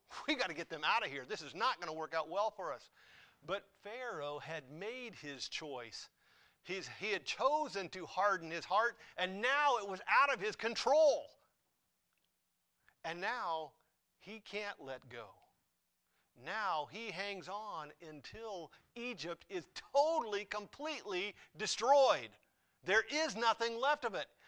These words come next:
Anybody in their right mind would have let that go a long time ago, but he had made his choice early on.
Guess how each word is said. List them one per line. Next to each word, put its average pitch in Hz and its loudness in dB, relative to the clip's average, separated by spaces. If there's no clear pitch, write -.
Anybody 254 2
in 226 2
their 214 4
right 220 8
mind 262 2
would 233 2
have 185 0
let 226 4
that 214 0
go 196 2
a - 2
long 214 0
time 254 -2
ago, 190 -2
but 175 4
he 233 -6
had 196 0
made 240 -4
his 175 -2
choice 160 -4
early 226 6
on. 196 2